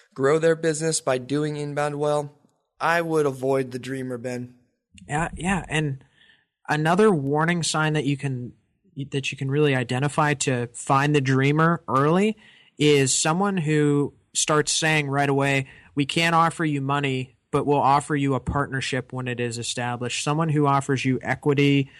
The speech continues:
Speaker 2: on a business that hasn't even been established. I mean, sure, there is equity in different business relationships, but, uh,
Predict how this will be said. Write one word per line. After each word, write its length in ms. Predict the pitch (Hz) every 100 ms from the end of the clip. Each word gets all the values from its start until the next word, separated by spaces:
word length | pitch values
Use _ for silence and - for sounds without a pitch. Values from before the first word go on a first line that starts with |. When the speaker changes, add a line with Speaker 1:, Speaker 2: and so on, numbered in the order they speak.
| - 131
Speaker 2:
on 180 | 135 127 -
a 80 | 127
business 460 | 139 139 156 143
that 180 | 135 123 _ _ _
hasn't 400 | - 139 143 165
even 220 | 160 151 143
been 120 | 123
established. 680 | - - 123 139 151 143 104
I 60 |
mean, 280 | 135 127 123
sure, 320 | - 151 151
there 280 | 139 131 127
is 140 | 127 -
equity 580 | 135 135 143 131 127 127 - _ -
in 180 | 131
different 400 | 117 123 147 143 - _ _ -
business 360 | 143 165 165
relationships, 720 | 170 170 170 175 175 180 175 -
but, 280 | 143 - _ _ _ _
uh, 80 | 92